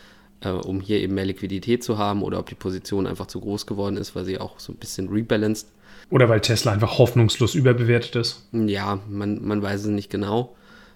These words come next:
Speaker 1: Äh, vielleicht, vielleicht
Speaker 2: Shoutout
Speaker 1: war sie,
Speaker 2: an Defner, wenn du zuhörst, ne?
Speaker 1: vielleicht, vielleicht war sie ja auch bei,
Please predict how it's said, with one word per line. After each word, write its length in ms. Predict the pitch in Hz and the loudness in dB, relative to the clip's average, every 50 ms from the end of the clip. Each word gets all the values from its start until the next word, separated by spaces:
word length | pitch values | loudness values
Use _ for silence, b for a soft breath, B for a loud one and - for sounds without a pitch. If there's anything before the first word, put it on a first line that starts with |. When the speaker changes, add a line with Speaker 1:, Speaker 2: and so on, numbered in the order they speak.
| b b - - | b b -10 -6
Speaker 1:
Äh, 200 | 107 101 101 98 | -2 -2 -2 -2
vielleicht, 280 | - 104 101 101 - - | -2 -2 -2 -2 -2 -4
vielleicht 440 | - - - - - - - - | -8 -10 -10 -10 -4 0 2 4
Speaker 2:
Shoutout 180 | - 131 127 131 | 6 8 10 10
Speaker 1:
war 80 | 139 135 | 10 10
sie, 60 | 135 | 10
Speaker 2:
an 80 | 131 127 | 10 10
Defner, 340 | 143 143 143 - 135 123 117 | 10 8 8 8 8 8 8
wenn 80 | 117 | 8
du 80 | 117 110 | 6 6
zuhörst, 380 | - 135 127 135 143 135 110 | 8 8 8 10 10 8 8
ne? 60 | 110 113 131 | 6 4 4
Speaker 1:
vielleicht, 160 | 139 - - - - - | 2 0 -6 -14 -18 -14
vielleicht 400 | - - 110 113 120 117 - - | -6 -2 0 2 2 2 0 -2
war 160 | 107 117 123 | -2 0 2
sie 140 | 117 135 117 | 2 2 2
ja 140 | 117 123 107 | 2 2 0
auch 160 | 110 110 - | 0 -2 -2
bei, 460 | - - 110 107 107 107 107 104 104 | -2 0 2 4 4 4 4 4 2